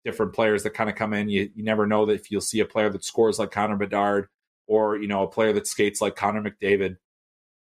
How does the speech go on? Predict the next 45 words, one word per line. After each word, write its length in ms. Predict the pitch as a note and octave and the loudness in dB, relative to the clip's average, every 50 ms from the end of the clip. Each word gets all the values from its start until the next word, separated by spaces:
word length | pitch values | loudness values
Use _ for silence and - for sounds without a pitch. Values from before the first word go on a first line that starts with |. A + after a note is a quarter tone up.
| _ _ _ _ _ _ | _ _ _ _ _ _
You 80 | F#2+ F#2 | -8 -4
know, 60 | F#2 | -2
we 120 | F#2 G#2 F#2+ | 0 0 0
just, 240 | G#2+ G#2 - - _ _ _ _ | 0 -2 -4 -6 _ _ _ _
we 140 | G#2 G2+ F#2+ | -4 0 2
haven't 260 | A#2+ A#2+ A#2 A2+ G2+ | 2 2 2 0 -2
seen 360 | - - - B2 A#2 A2+ G#2 | -4 -4 -2 -2 -2 0 0
that 240 | G#2+ G2+ G2 F#2+ - | 2 0 0 0 2
goalie 280 | G#2+ G2+ G2+ G2 F#2 F2+ | 4 4 4 4 4 2
yet. 340 | F#2 F#2+ G2 G2 F2 - - _ _ _ _ _ _ _ _ _ | 2 2 2 2 0 -4 -8 _ _ _ _ _ _ _ _ _
Um, 460 | F2 F2+ F2 F2 F2 F2 F2 E2+ E2 E2+ | -4 -2 0 0 0 -2 -2 -4 -4 -2
but 120 | F#2 F2 | -2 0
we'll, 260 | F2+ F#2 F#2+ F#2+ - | 2 2 2 0 0
we, 160 | - F#2+ F#2+ F#2 - - | -2 -4 -4 -4 -4 -6
I'm 100 | F#2 F#2+ | -4 -2
sure 200 | F#2+ - - A2 | 0 2 4 4
we 120 | G#2 G2+ G2 | 4 4 2
will 220 | G2 F#2+ F2+ E2+ | 2 2 0 0
soon. 280 | - - F#2+ F2 - - - _ _ _ _ - - - - - - _ _ _ _ _ _ _ _ _ _ _ _ _ _ _ | -2 -4 -4 -4 -4 -6 -12 _ _ _ _ -20 -20 -20 -20 -20 -20 _ _ _ _ _ _ _ _ _ _ _ _ _ _ _
Well, 280 | B2 A#2+ G#2+ F2+ - - - | 2 2 2 2 0 -4 -2
I 140 | A2 G#2+ G#2 | 0 0 0
shouldn't 240 | - - A2 F#2+ | 0 -2 -4 -2
say 100 | - F#2 | -2 -4
that. 180 | F2 D#2+ - - G2+ | -4 -4 -6 -6 -4
I'm 80 | A2 | 0
not 200 | A#2+ B2 A#2+ - | 2 2 2 0
sure 160 | - - G2+ F2 | -2 -6 -6 -4
we 140 | E2 F2 | -4 -2
will 80 | F#2+ G2 | -2 -2
<laughs> 120 | - - | -2 -2
soon. 380 | - - - - - - G3 - - - | -2 -2 -2 0 2 0 0 0 0 -2
I 260 | C4 - - B3+ G#3+ | -4 -2 -2 -6 -6
don't, 200 | - - F3+ - - A#3 - - | -6 -8 -14 -14 -14 -6 -2 0
who 180 | E4 F#4+ E4+ | 0 0 0
knows? 380 | C#4+ A3+ E3 B2+ G#2+ G#2+ G#2+ B2+ | -2 -4 -4 -6 -8 -6 -4 -2
I 80 | C3+ C3+ | -2 -2
mean, 200 | C#3 C3+ C3+ C#3 | -2 -4 -2 0
it's, 300 | C#3+ D3 C#3+ - - - - - - - _ | 0 -2 -2 -4 -8 -12 -14 -16 -20 -8 _
it's 180 | - D#3 C#3 - | 0 0 2 2
an 60 | F3+ | 2
inexact 500 | F#3 F#3+ F#3 F#3 D3+ C3+ E3 D3+ D3+ - | 2 0 0 0 0 0 0 0 0 -2
science 360 | - - D3 D3 D3 C3+ - C3+ | -2 -2 -2 -2 -2 -4 -6 -8
as 160 | A#2 A2 A#2 | -6 -2 0
it 100 | A#2+ A#2+ | 2 4
is. 300 | A#2+ A#2 A#2 A#2 - | 4 4 2 0 -4